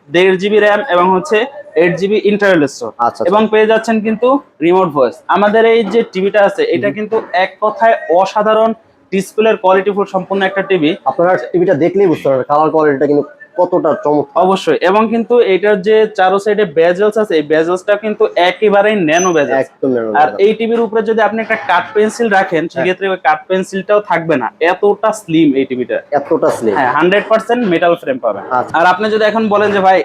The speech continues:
Speaker 1: এত কিছু একটা টিভির মধ্যে দিয়েছে, সেক্ষেত্রে এই টিভির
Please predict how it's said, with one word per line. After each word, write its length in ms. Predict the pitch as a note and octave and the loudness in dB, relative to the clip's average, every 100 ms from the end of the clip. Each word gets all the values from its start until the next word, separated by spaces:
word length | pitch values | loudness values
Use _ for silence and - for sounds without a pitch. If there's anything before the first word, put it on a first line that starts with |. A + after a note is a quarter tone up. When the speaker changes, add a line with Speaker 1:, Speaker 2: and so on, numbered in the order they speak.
| - | -2
Speaker 1:
এত 300 | F3+ F#3+ - | -2 -2 -2
কিছু 580 | A3+ A3 G#3 - A3 G#3+ | -4 -4 -8 -4 -2 -2
একটা 260 | E3 - F3 | -2 -4 -4
টিভির 340 | E3+ E3 F3+ | 0 0 2
মধ্যে 320 | F3 E3+ F3+ | 2 0 0
দিয়েছে, 320 | D3+ D#3+ C3 | 0 -2 -2
সেক্ষেত্রে 500 | C3 D3+ D#3+ E3+ F3+ | -4 -2 0 0 0
এই 200 | F#3+ E3 | 0 0
টিভির 260 | D#3+ F3 D#3+ | 0 -2 -2